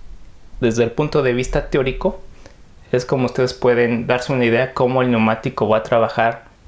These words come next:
en, en un vehículo cuando estén haciendo una prueba. Entonces, de la teoría es muy importante que ustedes puedan pasar esto a la práctica,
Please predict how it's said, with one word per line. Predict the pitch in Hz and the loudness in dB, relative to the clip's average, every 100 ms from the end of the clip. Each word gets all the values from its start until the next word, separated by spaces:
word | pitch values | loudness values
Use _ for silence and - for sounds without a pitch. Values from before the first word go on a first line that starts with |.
| - | -6
en, | 123 110 107 | 2 2 4
en | 127 139 - 127 | 0 0 -2 0
un | 147 | 0
vehículo | 151 120 120 - 131 143 165 - - - | 2 0 0 -2 0 0 -2 -10 -20 -10
cuando | - 110 | -4 -2
estén | 110 127 120 | 0 0 -2
haciendo | - 123 | 0 0
una | 110 | 0
prueba. | - 98 - - - - - | 0 -4 -6 -14 -20 -20 -14
Entonces, | 131 - 127 143 127 - | -6 -4 -2 -4 -6 -2
de | 123 | 0
la | 113 110 | 0 0
teoría | 127 143 | 0 0
es | 151 | 0
muy | 160 | 0
importante | 156 131 - 135 139 | 0 -2 0 0 -2
que | - | -6
ustedes | - 135 127 | -4 -2 0
puedan | - 127 | 0 0
pasar | 120 110 117 | -2 -2 0
esto | 131 127 - 151 - - - - | 0 0 -2 -2 -6 -20 -20 -20
a | - - | -6 -2
la | 101 | -2
práctica, | 139 135 - - 160 | -2 -2 -6 -4 -2